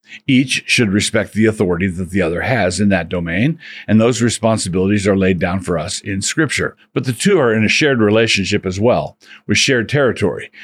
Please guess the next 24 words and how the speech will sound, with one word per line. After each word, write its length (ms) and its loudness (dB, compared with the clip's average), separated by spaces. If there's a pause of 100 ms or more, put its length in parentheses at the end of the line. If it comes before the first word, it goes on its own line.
(120)
And 100 2
there 80 2
are 60 4
many 220 2
places 500 -2
where 100 2
Scripture 460 -2
does 180 0
not 180 2
assign 360 0
the 80 -2
responsibility. 840 -2 (380)
We 140 2
know 300 2
who 160 4
is 100 -2
supposed 300 -2
to 80 -4
have 180 -2
the 80 -6
babies 480 0
and 120 4
nurture 340 0
them, 240 -12